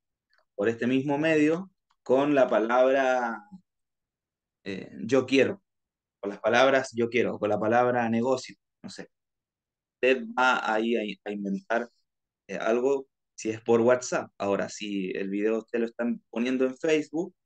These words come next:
usted va a tener que decir, "Para más detalle de nuestro sistema, haz clic en el link", como dice aquí en este otro,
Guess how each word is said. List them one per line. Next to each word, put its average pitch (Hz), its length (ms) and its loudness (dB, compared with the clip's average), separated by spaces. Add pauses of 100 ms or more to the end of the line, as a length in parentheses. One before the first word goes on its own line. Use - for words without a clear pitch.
(440)
usted 117 300 0
va 127 80 6
a - 60 2
tener 120 300 0
que 104 160 0
decir, 98 360 -6 (340)
"Para 104 160 -4
más 113 180 0
detalle 143 520 2
de 123 80 -2
nuestro 120 260 -10
sistema, 156 580 -6 (1400)
haz - 220 -20
clic 135 380 -4
en 117 120 -2
el 120 160 0
link", 143 260 -4
como 104 220 -6
dice 101 220 -6
aquí 117 240 -6
en 117 100 -4
este 117 240 -10
otro, 110 680 -6